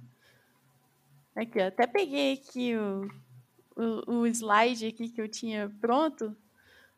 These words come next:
pra ver aqui todo, todos eles, mas tem vale transporte também,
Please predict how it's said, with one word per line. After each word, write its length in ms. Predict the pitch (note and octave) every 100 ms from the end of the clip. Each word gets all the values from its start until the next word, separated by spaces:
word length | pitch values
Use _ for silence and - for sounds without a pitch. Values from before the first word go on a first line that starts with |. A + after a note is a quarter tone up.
| -
pra 200 | G#3+ A3+
ver 260 | G#3+ A3+ B3
aqui 220 | A#3+ B3+
todo, 420 | B3+ C4 D4+ C4+
todos 380 | A#3 C4 C#4 B3+
eles, 360 | A3+ A3 G3
mas 160 | G#3 G#3
tem 180 | A3+ A#3
vale 220 | G#3+ G#3
transporte 920 | - C4 D4 - B3 B3 A#3+ A#3+ -
também, 800 | G3+ G#3 G#3+ G#3+ A3 A3 G#3+ G#3